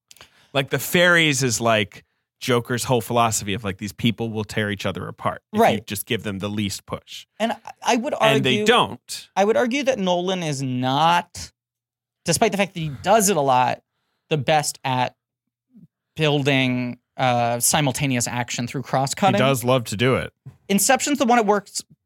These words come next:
Speaker 2: in
Speaker 1: Yes.
Speaker 2: best because that's the design of the entire
Speaker 1: Inception
Speaker 2: movie.
Speaker 1: works great, in my opinion.
Speaker 2: Right, but I feel like in some of this, you're just sort of like, and it happens too in Batman Begins, where it's like,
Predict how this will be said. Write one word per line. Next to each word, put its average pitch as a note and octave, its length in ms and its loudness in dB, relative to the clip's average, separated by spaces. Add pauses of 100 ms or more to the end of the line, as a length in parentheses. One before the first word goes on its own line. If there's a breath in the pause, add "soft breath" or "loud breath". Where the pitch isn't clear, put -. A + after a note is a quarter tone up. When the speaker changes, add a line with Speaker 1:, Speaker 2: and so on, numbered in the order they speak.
(240)
Speaker 2:
in F#3+ 140 0
Speaker 1:
Yes. E3 120 0
Speaker 2:
best F3 280 0
because D#3+ 240 -2
that's D3 220 0
the C#3 160 -8
design C#3 420 2
of B2 80 0
the B2 120 -2
entire C#3+ 400 0
Speaker 1:
Inception C#3 260 4
Speaker 2:
movie. B2 140 0
Speaker 1:
works A2 180 -4
great, - 280 -10
in A2 100 -8
my G#2 120 -6
opinion. - 280 -18 (200)
Speaker 2:
Right, F#3+ 240 2
but A3+ 100 0
I A#3+ 80 4
feel C4+ 200 -4
like A#3 160 0
in A3+ 80 2
some A#3 220 2
of G#3 60 2
this, G3 220 0
you're F3 100 -2
just D#3+ 200 0
sort D#3+ 160 -4
of C#3+ 120 -4
like, B2+ 280 0
and G#3+ 100 -2
it C#4 60 2
happens C#4 300 0
too A#3+ 100 -2
in G#3 60 0
Batman F3 260 2
Begins, D3 480 -2
where C3+ 160 -2
it's - 200 -4
like, B2+ 260 -2